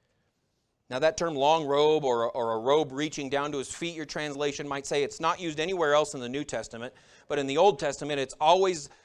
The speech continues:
uh, used to describe the high priest, especially because of that golden sash around his chest.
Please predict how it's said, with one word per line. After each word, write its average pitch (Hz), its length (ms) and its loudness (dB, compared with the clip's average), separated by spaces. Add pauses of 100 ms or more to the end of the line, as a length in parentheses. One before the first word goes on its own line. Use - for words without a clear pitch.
(220)
uh, 135 200 0
used 160 360 -2
to 165 80 -8
describe 151 460 -2
the 135 80 -2
high 143 200 -4
priest, - 600 -10 (560)
especially 190 460 0
because 156 280 0
of 151 80 -2
that 131 220 2
golden 143 320 2
sash 151 400 2
around 127 240 -2
his 117 160 -10
chest. - 540 -6